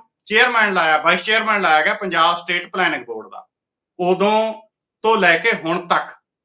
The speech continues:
ਇਹ ਵਾਈਸ ਚੇਅਰਮੈਨ ਹੈ। ਜਾਣੀ ਵੀਹ ਸੌ ਬਾਰਾਂ ਚ ਇਹਨੂੰ ਕੈਬਨਿਟ ਮੰਤਰੀ ਦਾ ਰੈਂਕ ਦਿੱਤਾ ਔਰ ਉਸ ਤੋਂ ਬਾਅਦ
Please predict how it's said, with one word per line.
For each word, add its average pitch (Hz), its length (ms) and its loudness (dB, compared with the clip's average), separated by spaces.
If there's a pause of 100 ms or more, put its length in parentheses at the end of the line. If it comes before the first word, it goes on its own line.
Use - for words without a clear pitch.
ਇਹ 190 100 -2
ਵਾਈਸ 170 260 0
ਚੇਅਰਮੈਨ 147 440 -4
ਹੈ। - 100 -20 (240)
ਜਾਣੀ 196 220 2
ਵੀਹ 220 280 -8
ਸੌ 269 140 0
ਬਾਰਾਂ 180 320 2
ਚ 196 60 -6
ਇਹਨੂੰ 226 160 -6
ਕੈਬਨਿਟ 196 340 -2
ਮੰਤਰੀ 196 320 -6
ਦਾ 190 160 0
ਰੈਂਕ 165 280 0
ਦਿੱਤਾ 143 540 -8 (1120)
ਔਰ 202 140 4
ਉਸ 226 180 2
ਤੋਂ 233 80 -6
ਬਾਅਦ 190 360 2